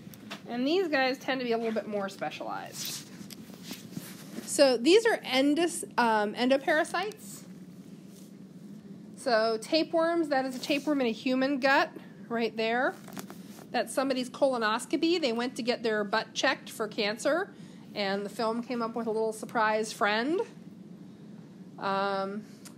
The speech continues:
yay. That's a trout with, I think, flukes. Oh, no, tapeworms, adult tapeworms. Um, and then the last one is another colonoscopy picture. There are a lot of colonoscopy pictures of parasites.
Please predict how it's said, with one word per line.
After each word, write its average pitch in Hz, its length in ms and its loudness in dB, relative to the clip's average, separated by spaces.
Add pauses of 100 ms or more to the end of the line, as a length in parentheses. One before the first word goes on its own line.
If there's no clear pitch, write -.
(180)
yay. 247 840 0 (1400)
That's 254 280 0
a 226 60 0
trout 294 800 0 (160)
with, 240 280 -6
I - 80 -8
think, - 580 -8
flukes. - 1080 -8 (1600)
Oh, 277 100 0
no, 208 160 0 (100)
tapeworms, 214 600 -4 (120)
adult 226 280 -4
tapeworms. 196 600 -8 (760)
Um, 214 340 0 (240)
and 330 100 6
then 359 120 6
the 370 80 6
last 381 340 6
one 330 100 4
is 311 100 4
another 302 220 6
colonoscopy 269 800 4
picture. 214 320 0
There 220 140 4
are 214 60 6
a 214 40 6
lot 233 160 4
of - 80 -4
colonoscopy 233 640 -2
pictures 196 460 -4
of 185 140 -8
parasites. 190 560 0